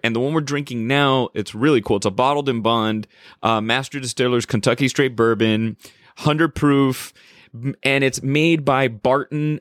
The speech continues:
Master Distillers, and, uh, I guess they make this special whiskey for Costco. You know, the only, <coughs> you know, the, I guess the only, uh, uh,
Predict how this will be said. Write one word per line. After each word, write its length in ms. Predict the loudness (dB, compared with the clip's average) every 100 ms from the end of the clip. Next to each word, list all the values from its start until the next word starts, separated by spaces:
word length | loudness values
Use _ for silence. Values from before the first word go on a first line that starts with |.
| -4
Master 460 | -2 -2 -2 -4
Distillers, 680 | 0 0 2 2 2 0 -6 -2
and, 360 | 0 2 0 2
uh, 120 | 2
I 80 | 2
guess 180 | 0 -2
they 120 | 0
make 180 | -2 0
this 140 | -2
special 600 | -2 -2 -2 0 0 2
whiskey 280 | 0 -2 -2
for 160 | -6 -6
Costco. 540 | -4 -4 0 0 0 -6 -12 -2
You 100 | 2
know, 200 | 2 2
the 240 | 0 0 2
only, 680 | 2 2 0 0 0 -2 _ -8
<coughs> 520 | -6 -8 -12 -16 -6
you 100 | -4
know, 60 | -4
the, 160 | -6 -4
I 60 | 0
guess 200 | 0 0
the 180 | -4 -2
only, 500 | -2 0 0 0 0 -2
uh, 340 | -2 -2 -6 -8
uh, 180 | -8 -8